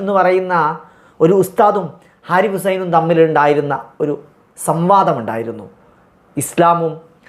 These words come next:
അതേസമയം നാസ്തികതയും തമ്മിലുള്ള ഒരു, ഓ, സംവാദമായിരുന്നു.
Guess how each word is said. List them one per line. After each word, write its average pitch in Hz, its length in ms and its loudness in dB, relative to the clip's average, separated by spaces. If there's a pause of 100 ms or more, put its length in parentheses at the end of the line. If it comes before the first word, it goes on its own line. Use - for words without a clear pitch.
(400)
അതേസമയം 160 500 -2 (460)
നാസ്തികതയും 156 760 2
തമ്മിലുള്ള 139 380 0 (240)
ഒരു, 143 140 -4 (540)
ഓ, 214 40 0 (260)
സംവാദമായിരുന്നു. 131 720 0